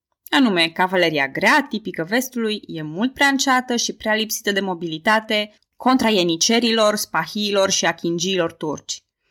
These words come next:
Imperiul Otoman nu a venit doar cu forță, el a venit cu un nou stil de luptă. Eu voi mai vorbi mult despre bătălii cu turcii și veți vedea că tacticile care dau rezultat sunt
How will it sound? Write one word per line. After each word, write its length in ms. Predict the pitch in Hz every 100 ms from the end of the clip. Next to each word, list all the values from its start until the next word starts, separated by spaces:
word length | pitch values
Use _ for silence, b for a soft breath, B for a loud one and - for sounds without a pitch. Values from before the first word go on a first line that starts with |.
| b b b b b b
Imperiul 440 | 202 233 370 427
Otoman 340 | 381 240 247 269
nu 80 |
a 100 | 277
venit 240 | 247 233 226
doar 200 | 214 208
cu 100 | 180
forță, 560 | - 156 143 - -
el 160 | 151 220
a 80 | 269
venit 340 | 208 220 277
cu 140 | - 226
un 240 | 208 208
nou 240 | 233 285
stil 440 | 285 - 254 247 240
de 120 | 214
luptă. 600 | 214 190 - - 104 - _ _ _ _ _ _
Eu 240 | - 254 277
voi 200 | 262 294
mai 180 | 294
vorbi 340 | 285 302 269 302
mult 340 | 277 285 214
despre 600 | 185 180 - 170 160 156 160
bătălii 400 | 170 180 196 196
cu 120 | 180
turcii 440 | 190 190 - 175
și 120 | -
veți 180 | 175 180
vedea 200 | 202 294
că 120 | 320
tacticile 560 | 220 233 269 269 - 208
care 280 | 196 165 151
dau 180 | 160 294
rezultat 600 | 254 185 147 165 240 294
sunt 320 | - 247 240